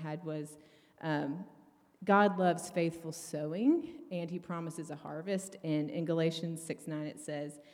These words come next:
"And let us not grow weary in doing good, for in due season we will reap if we do not give up." And it really encourages me that in several places in the New Testament it says, "Don't grow weary in doing good," 'cause it's like, oh, God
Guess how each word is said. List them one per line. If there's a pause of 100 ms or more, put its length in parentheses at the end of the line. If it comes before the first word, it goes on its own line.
(140)
"And
let
us
not
grow
weary
in
doing
good,
for
in
due
season
we
will
reap
if
we
do
not
give
up." (440)
And (1120)
it
really
encourages
me
that
in
several
places (320)
in
the
New
Testament
it
says,
"Don't
grow
weary
in
doing
good," (160)
'cause
it's
like,
oh, (400)
God